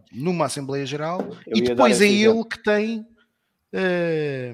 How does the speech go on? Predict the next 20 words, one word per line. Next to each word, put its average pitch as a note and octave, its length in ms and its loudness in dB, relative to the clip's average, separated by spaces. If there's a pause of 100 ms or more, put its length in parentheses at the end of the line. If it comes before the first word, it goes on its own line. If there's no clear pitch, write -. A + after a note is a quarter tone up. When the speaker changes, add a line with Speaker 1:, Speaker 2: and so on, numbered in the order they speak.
(140)
Speaker 2:
Estão C3 220 0
a C3+ 40 2
ver C#3+ 160 2
a C#3+ 40 0
importância C#3 480 -2
da C3+ 100 0
transmissão C3+ 480 -4
na C3+ 80 -2
B B2+ 140 -2
T B2+ 160 -2
V C3 440 -2
de B2+ 140 -6
uma B2+ 140 0
Speaker 1:
As B2+ 100 -4
Speaker 2:
Assembleia B2+ 380 2
Geral, B2+ 440 0 (380)
por B2+ 100 -8
exemplo? B2 320 -4 (640)
Speaker 1:
Ma-, G3 260 2
mas, F3 220 0